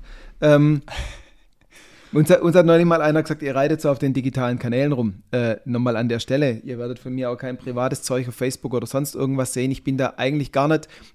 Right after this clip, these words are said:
ich bin kein Social-Media-Jünger. Ich sehe nur, was funktioniert und was nicht funktioniert. Und bei hundertzwanzigtausend Euro Messe, ja, du bist vor Ort, aber du wirkst einmal.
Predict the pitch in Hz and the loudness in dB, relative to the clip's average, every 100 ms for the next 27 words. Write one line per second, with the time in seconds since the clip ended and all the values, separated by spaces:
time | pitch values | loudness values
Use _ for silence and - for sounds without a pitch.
0 | - - - 185 220 156 156 156 160 151 | -10 -8 -2 -2 -2 0 2 2 -2 -8
1 | - - - 151 151 143 143 185 170 143 | -20 -14 0 0 2 0 -2 0 2 2
2 | 135 143 143 131 110 110 _ _ _ _ | 2 2 2 0 -4 -10 _ _ _ _
3 | _ _ _ _ 135 - 147 151 139 135 | _ _ _ _ -8 -2 0 2 0 -2
4 | - 139 - 139 147 135 127 135 160 - | -2 -4 -2 0 0 0 -2 -2 -4 -4
5 | 147 - 117 107 - _ - 151 139 123 | -6 -4 -4 -6 -12 _ -2 0 4 4
6 | 131 185 - 156 143 - 135 127 - 156 | 2 0 0 -2 0 0 2 2 0 2
7 | 139 165 - 113 90 _ _ _ _ _ | 2 0 -2 -4 -8 _ _ _ _ _
8 | 107 104 170 139 117 - 135 120 165 - | -8 -4 -4 -6 -8 -4 -2 0 -2 -8
9 | _ _ _ _ - - - 143 135 139 | _ _ _ _ -12 -10 -6 -2 0 0
10 | 131 151 156 - - 139 135 120 127 170 | 2 2 0 -4 -6 -2 0 0 0 -2